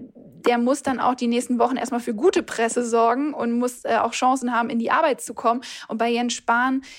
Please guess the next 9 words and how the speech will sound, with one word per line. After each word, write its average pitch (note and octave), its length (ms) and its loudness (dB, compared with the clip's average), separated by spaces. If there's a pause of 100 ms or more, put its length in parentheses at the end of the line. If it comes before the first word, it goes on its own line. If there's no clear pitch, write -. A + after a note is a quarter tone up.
(140)
ist - 240 -4
eben A#3+ 500 0
dieses, A3+ 500 -6
äh, A3 200 0
Thema B3 260 0
Corona-Politik C4+ 1120 0
eine A#3 160 0
zusätzliche A#3 680 -2
Schwächung. C#4+ 560 0